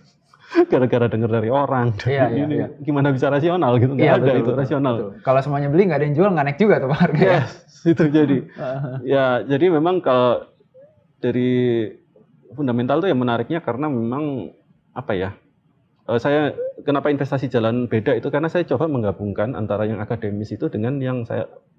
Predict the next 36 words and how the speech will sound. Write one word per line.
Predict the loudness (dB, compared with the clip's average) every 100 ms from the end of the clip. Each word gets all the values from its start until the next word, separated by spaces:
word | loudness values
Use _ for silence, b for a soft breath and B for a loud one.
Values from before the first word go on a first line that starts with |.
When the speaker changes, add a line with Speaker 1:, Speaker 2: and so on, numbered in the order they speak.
| _
Speaker 1:
hadapi | -2 0 2
di | 2
Speaker 2:
Oke, |
Speaker 1:
lapangan. | 2 0 -2 -4 -8
Speaker 2:
oke, | -12 -10 -12 -14 _ _ _
oke. | -20 -12 -10
Dengan | -6 -6 -8
kenyataan | -8 -6 -4 -2 -2
yang | -6
udah | -6 -4 -2
dilalui, | 0 0 0 0
by | 0 0
experience | 0 0 4 4 2
berarti | 2 2
ya, | 2
Pak, |
Speaker 1:
By | 4
Speaker 2:
ya? | 4
Speaker 1:
experience, | 2 2 2 2 2
karena | 0 2 0
ada | 2 4
orang | 4 4 0
yang | 0
memang | 0 2 2
benar-benar | 2 2 2 2 2 0 -2
dia | 0 0
di | 0 0
lapangan | 0 0 -2 -2
banget, | -2 -4 -6 -6
yang | -4 -2 -4 -4
Speaker 2:
Hmm. | -4
Speaker 1:
langsung | -2 -2
saham | -2 0 0
itu, | -2 -2
yang | -2 -2
dia | -2 -2